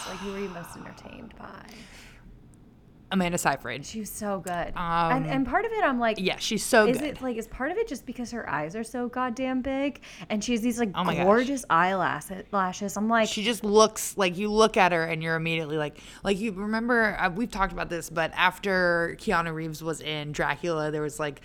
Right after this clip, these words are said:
Speaker 2: some review that said Keanu, the problem with this is that Keanu Reeves is inherently too modern to play Dracula. Like,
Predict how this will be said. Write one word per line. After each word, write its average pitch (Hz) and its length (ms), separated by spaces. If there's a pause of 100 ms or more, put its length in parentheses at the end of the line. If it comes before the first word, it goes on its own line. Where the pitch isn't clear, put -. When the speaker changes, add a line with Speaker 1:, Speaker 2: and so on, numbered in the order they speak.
(240)
Speaker 2:
some 156 440
review 156 360
that 147 200
said 147 300
Keanu, 147 460
the 156 80
problem 151 240
with 151 100
this 151 180
is 156 60
that 151 160
Keanu 143 300
Reeves 143 240
is 143 80
inherently 143 500
too 151 200
modern 143 340
to 131 80
play 151 160
Dracula. 170 520 (360)
Like, 180 400